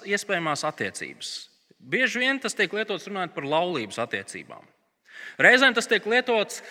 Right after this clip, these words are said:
runājot par biznesa partneru attiecībām. Cilvēki, kuriem ir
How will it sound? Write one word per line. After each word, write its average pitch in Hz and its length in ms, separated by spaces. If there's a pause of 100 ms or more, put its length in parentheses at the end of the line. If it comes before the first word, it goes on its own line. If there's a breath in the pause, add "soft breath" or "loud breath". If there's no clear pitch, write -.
(140 loud breath)
runājot 208 520
par 190 180 (180)
biznesa 180 800 (680)
partneru 160 520
attiecībām. 92 720 (260)
Cilvēki, 247 460
kuriem 190 320
ir 156 140